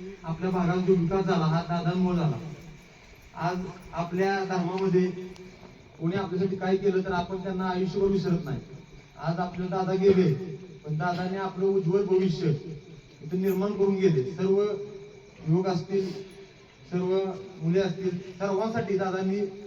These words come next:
भरपूर काय करून गेले. दादा जर असते तर काय ह्या भागाचा काय पर्यटन झाला असता, पण दादा शेवटी आपल्या राणीसाहेब आहे,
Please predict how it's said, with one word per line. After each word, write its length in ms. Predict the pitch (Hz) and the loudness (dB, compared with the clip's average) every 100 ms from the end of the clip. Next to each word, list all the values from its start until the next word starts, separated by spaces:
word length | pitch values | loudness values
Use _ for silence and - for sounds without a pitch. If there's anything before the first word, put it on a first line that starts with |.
| - | -10
भरपूर 300 | 180 185 220 | 0 2 2
काय 160 | 214 214 | -2 -2
करून 260 | 202 190 185 | 0 0 2
गेले. 220 | 170 127 - 151 - - - - - | 2 0 -4 -12 -16 -20 -20 -20 -10
दादा 300 | 151 175 180 | -2 -2 -2
जर 160 | 190 202 190 - - | -2 -2 -4 -14 -10
असते 260 | 165 165 196 | -8 -4 -4
तर 60 | 202 | -4
काय 340 | 190 190 196 | -4 -2 -2
ह्या 480 | 190 - - 160 175 180 175 170 | -2 -6 -12 -2 0 0 -2 -4
भागाचा 360 | 160 165 - | -2 0 -2
काय 200 | 190 175 | 0 0
पर्यटन 320 | 180 190 196 | 0 -2 0
झाला 220 | 185 185 165 | 0 0 0
असता, 260 | 160 151 143 - | -2 -4 -6 -4
पण 120 | 185 202 202 202 269 262 - - - - - - | -2 -2 -6 -14 -14 -16 -18 -20 -20 -20 -20 -6
दादा 320 | 165 175 202 214 | -2 -2 0 0
शेवटी 380 | 214 190 190 202 | 2 2 2 -2
आपल्या 260 | 196 202 | 0 0
राणीसाहेब 440 | 196 190 180 - 170 | 0 2 4 6 6
आहे, 120 | 160 | 2